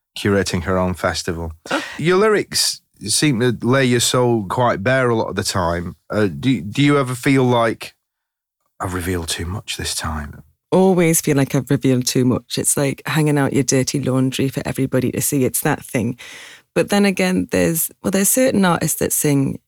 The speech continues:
Speaker 2: in, like, an abstract way, and it's
Speaker 1: Mm.
Speaker 2: really beautiful. And I'd like to be one of those artists, actually, but I just, I don't possess the talent to be able to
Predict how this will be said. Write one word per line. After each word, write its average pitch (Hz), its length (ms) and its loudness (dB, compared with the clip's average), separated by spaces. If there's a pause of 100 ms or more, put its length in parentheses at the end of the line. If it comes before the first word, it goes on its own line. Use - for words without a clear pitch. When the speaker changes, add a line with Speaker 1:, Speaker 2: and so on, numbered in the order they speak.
(400)
Speaker 2:
in, 151 100 0
like, 147 220 -2
an 160 160 -2
abstract - 1000 -4
way, 120 280 0
and 120 160 0
it's 180 140 -4
Speaker 1:
Mm. - 20 -6
Speaker 2:
really 139 180 0
beautiful. 131 460 -2
And 127 100 2
I'd 131 100 0
like 170 260 0
to - 60 -4
be 196 80 2
one 175 140 2
of 170 80 2
those 147 220 0
artists, 139 320 0
actually, 135 420 -4
but 139 160 -2
I 135 80 0
just, - 340 -4 (200)
I 143 140 -6
don't 151 300 2 (100)
possess 135 680 -4
the - 100 -4
talent 139 580 -4
to 151 120 -2
be 139 140 0
able 131 300 0
to 131 380 -2